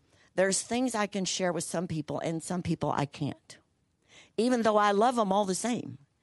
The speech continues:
because their revelation is not where my revelation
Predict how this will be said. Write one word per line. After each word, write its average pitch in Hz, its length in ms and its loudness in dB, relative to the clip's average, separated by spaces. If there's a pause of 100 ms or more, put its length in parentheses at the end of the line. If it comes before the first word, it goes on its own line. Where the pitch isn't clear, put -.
(320)
because 196 360 2
their 185 200 4
revelation 208 960 0
is 165 220 0
not 185 280 0 (260)
where 165 420 0 (220)
my 170 240 2
revelation 156 720 -2